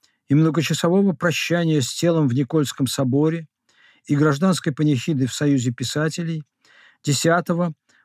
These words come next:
во второй половине дня, ее похоронили на кладбище в Комарове. Среди подаренных мне книжек две связывают ее надписи.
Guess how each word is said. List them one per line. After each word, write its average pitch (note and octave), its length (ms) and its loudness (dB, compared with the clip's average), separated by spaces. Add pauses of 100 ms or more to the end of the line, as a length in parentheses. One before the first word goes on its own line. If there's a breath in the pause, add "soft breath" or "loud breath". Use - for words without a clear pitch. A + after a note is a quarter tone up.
во C#3+ 80 0
второй F#3+ 320 2
половине C#3+ 500 2
дня, C#3 420 2 (500)
ее E3+ 160 0
похоронили D3+ 800 0 (180)
на A#2 140 -2
кладбище D3+ 640 -2
в - 60 -14
Комарове. A#2 680 -2 (1400 soft breath)
Среди E3 300 0
подаренных G#3 680 4
мне D#3+ 260 6
книжек E3 520 2
две C#3 480 2 (320)
связывают E3 760 0
ее D3+ 160 2
надписи. A#2+ 800 -4